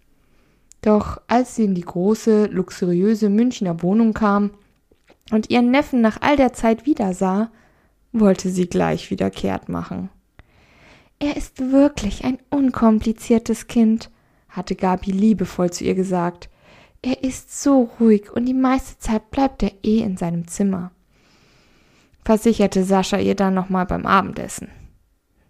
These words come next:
Tanja konnte dem nichts entgegensetzen. Henry war die meiste Zeit über kaum zu sehen gewesen. Er kam nur schnell an den Tisch, schlang in knappen fünf Minuten seine Nudeln mit Tomatensauce hinunter,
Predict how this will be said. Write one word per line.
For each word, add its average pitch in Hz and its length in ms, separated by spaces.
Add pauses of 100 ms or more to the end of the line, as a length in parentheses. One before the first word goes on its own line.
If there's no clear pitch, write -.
(140)
Tanja 220 540 (140)
konnte 226 340
dem 190 260
nichts 180 380
entgegensetzen. 196 1080 (520)
Henry 233 580
war 214 160
die 202 80
meiste 196 400
Zeit 190 300
über 180 200
kaum 185 300
zu - 160
sehen 214 340
gewesen. 175 600 (760)
Er 254 120
kam 269 320
nur 339 160
schnell 226 280
an 214 100
den 220 160
Tisch, - 420 (120)
schlang 277 360
in 220 160
knappen 240 380
fünf - 420
Minuten 220 420
seine 208 220
Nudeln 214 340
mit 208 120
Tomatensauce 202 600
hinunter, 196 640